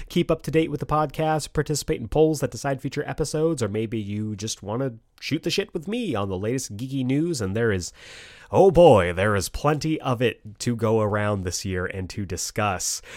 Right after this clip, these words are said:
Uh, feel free to follow us on Instagram and Twitter at Geeksplainedpod. That's at Geeksplainedpod. And finally, continuing on the festivities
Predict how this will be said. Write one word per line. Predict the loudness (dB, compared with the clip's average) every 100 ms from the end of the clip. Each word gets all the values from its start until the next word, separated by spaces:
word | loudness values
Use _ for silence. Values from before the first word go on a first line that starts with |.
| 0
Uh, | 2 2
feel | 2 0
free | -2
to |
follow | 0 2 4 4
us | 2
on | 0 -2
Instagram | -2 -4 -4 -2 -2 -2
and | -4 -6
Twitter | -4 -2 0 0
at | -2 -4
Geeksplainedpod. | -6 -4 -4 -2 -2 -4 -2 -2 -4
That's | -6 -4
at | -6 -4
Geeksplainedpod. | -10 -8 -6 -4 -4 -6 -12 -6 -4 -4 -2 0 0 -2 -10 -2 -2 0 -4 -6 -14 -20 -20 -20 -20 -6
And | -2 -2
finally, | -4 0 2 4 2 -2 -10 -14 -20 _ _ _ _ _
continuing | -2 -2 -2 -2 0 2 2 2
on | 2 2 0
the |
festivities | -2 -2 2 2 2 2 0 -4 -6